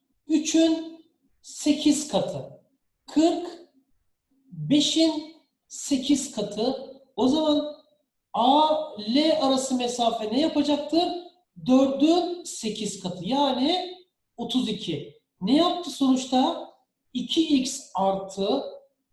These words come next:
iki x artı yedi. Ne oldu? Otuz iki. Yediyi attım karşıya. İki x ne yaptı?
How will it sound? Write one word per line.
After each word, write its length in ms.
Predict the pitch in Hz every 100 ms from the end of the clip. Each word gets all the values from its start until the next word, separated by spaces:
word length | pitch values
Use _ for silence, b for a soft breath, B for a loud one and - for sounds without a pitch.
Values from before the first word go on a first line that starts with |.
| _ _ _
iki 280 | 196 180 -
x 520 | 277 196 175 - - -
artı 420 | 214 - - 185
yedi. 840 | 156 185 226 180 156 90 - _ _
Ne 180 | 185 254
oldu? 300 | 302 294 269
Otuz 360 | 330 285 262 220
iki. 440 | - 156 - _ _ _ _ _ _ _ _ _ _ _ _ _ 151
Yediyi 460 | 180 254 247 330
attım 480 | 294 302 311 339 320
karşıya. 840 | - 214 196 196 165 - 247 - _ _ _
İki 380 | 277 - 302 302
x 240 | - -
ne 60 | 311
yaptı? 640 | 294 294 - 277 370 -